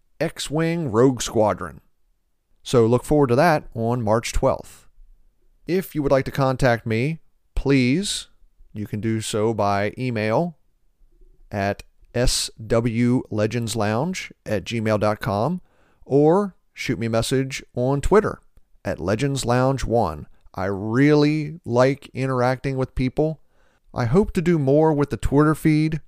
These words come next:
going forward. If anyone has any suggestions on what they would like to see on the Twitter feed, because mostly right now, all I do is put out when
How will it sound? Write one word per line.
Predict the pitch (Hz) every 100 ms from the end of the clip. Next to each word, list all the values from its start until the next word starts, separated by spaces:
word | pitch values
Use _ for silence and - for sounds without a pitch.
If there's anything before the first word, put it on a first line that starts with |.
| -
going | 127 139 135
forward. | - 123 131 143 156 156 -
If | 113 107 -
anyone | 135 139 135
has | 123 131 127 -
any | 120 135
suggestions | 127 123 104 117 127 - 135 135 143 - - _ _ - -
on | 123 120 117
what | 113 123
they | 123
would | 117
like | 117 -
to |
see | - - 120 117 127
on | 117
the | 113
Twitter | - 131 123
feed, | - 127 127
because | 123 - 117 117 - - - -
mostly | 160 180 -
right | 143 135
now, | 120 127 135
all | 135 123 123
I | 123
do | 120 123 127 -
is | 117 120 120 120 - - _ _ _ _ _
put | - 127
out | 127 101
when | 107 107 123 120 123 131